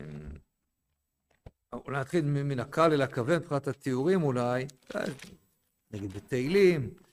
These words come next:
אז, אה, אה, מזמור קמ"ד, כן, "השם מה אדם ותדעהו, ואנוש ותחשבהו, אדם להבל דמה, ימיו כצל עובר.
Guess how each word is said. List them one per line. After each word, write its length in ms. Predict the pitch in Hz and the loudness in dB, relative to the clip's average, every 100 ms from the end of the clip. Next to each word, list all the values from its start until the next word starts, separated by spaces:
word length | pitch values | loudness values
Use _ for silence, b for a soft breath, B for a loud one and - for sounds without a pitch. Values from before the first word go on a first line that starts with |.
| _ _ _ _ _ _ - | _ _ _ _ _ _ -10
אז, 300 | 104 101 110 | -8 -6 -6
אה, 180 | 107 104 - - _ _ _ _ _ _ _ _ _ _ _ _ _ _ _ _ _ _ _ _ - 104 | -4 -6 -10 -20 _ _ _ _ _ _ _ _ _ _ _ _ _ _ _ _ _ _ _ _ -20 -16
אה, 160 | 92 87 87 - | -14 -12 -12 -8
מזמור 380 | - - 120 113 | -8 -4 -4 -4
קמ"ד, 560 | 131 104 113 101 104 143 151 135 113 92 - _ _ _ _ _ _ _ _ _ _ _ _ _ _ _ _ _ _ _ _ _ _ _ _ _ - 202 _ - | -6 -6 -4 -4 -2 0 2 2 0 -4 -14 _ _ _ _ _ _ _ _ _ _ _ _ _ _ _ _ _ _ _ _ _ _ _ _ _ -20 -20 _ -14
כן, 200 | - 185 - - | -10 -10 -10 -16
"השם 440 | - - 180 175 156 | -10 0 4 4 4
מה 200 | 170 160 | 4 4
אדם 300 | 135 165 156 | 4 2 2
ותדעהו, 840 | 139 139 117 120 143 160 143 107 - _ _ _ _ _ - | -2 -2 0 2 4 6 4 2 -6 _ _ _ _ _ -6
ואנוש 220 | 127 139 | -4 -2
ותחשבהו, 560 | 123 - 113 - 139 120 | -4 -6 -8 -2 0 0
אדם 260 | 117 156 156 | 2 2 4
להבל 300 | 139 143 131 | 4 4 2
דמה, 420 | 117 117 147 139 | 0 0 2 2
ימיו 260 | 120 135 135 | 2 -2 -4
כצל 280 | 120 131 123 | -4 -2 0
עובר. 340 | 98 104 110 | 0 0 -2